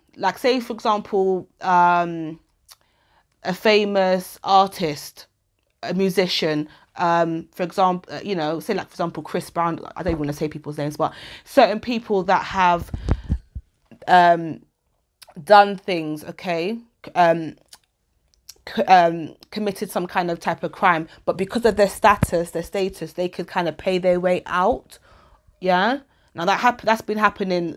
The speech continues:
since forever, forever. That's not nothing new. Some of you guys, you could be using your status, or somebody else is,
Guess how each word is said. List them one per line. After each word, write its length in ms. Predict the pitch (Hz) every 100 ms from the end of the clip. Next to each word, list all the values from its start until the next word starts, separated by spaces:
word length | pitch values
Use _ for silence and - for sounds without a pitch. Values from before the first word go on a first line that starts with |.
| -
since 580 | - - - 180 175 -
forever, 680 | - 180 185 170 160 143 147 _ _ _
forever. 460 | 175 - 180 165
That's 200 | 160 175
not 120 | 196
nothing 280 | - 180 156
new. 260 | 165 185 151 - - -
Some 220 | - - 277
of 120 | 294
you 100 | 277
guys, 280 | 262 233 233
you 60 |
could 160 | 226 226
be 120 | 220
using 360 | 214 220 208 190
your 80 |
status, 560 | 190 226 208 - 214 220
or 140 | 170
somebody 420 | 190 208 196 185 -
else 300 | 190 190 -
is, 340 | 196 208 233